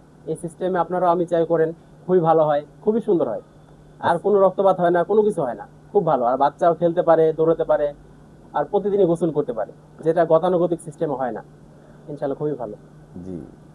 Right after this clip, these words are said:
Speaker 2: আমরা যে খতনা করার পূর্বে যে একটা ভয় ছিল, সেই ভয়টা কি আছে?
Speaker 1: না, না, না, আসলে আমি একটু ভয় পাইছিলাম যে আসলে খতনা করাইতেছে বাচ্চার প্রথম বড় বাচ্চা আমার এটা।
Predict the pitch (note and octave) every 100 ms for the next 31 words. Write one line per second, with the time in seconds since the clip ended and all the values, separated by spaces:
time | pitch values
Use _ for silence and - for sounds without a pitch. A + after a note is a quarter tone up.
0 | - - - - F#2+ B2+ C3+ D3+ C#3+ B2+
1 | C3 C#3+ D3+ C#3+ C#3+ D3 C#3+ C3 G#2 B2+
2 | D3 B2 G#2 A2+ G#2+ A2 B2 C3+ B2+ -
3 | G2 - - - F#3+ G3 E3 C3 A#2+ -
4 | E3+ G3+ G#3 G#3+ F3+ F3+ F#3+ F3+ D3+ C#3+
5 | D3 D3+ D3 C3+ D3 C#3+ C#3 D3 C3+ C#3
6 | C#3 C3 C3 C#3 B2+ - C#3 C#3 C#3+ C3+
7 | C#3 C3+ B2+ C3+ B2+ B2 A#2+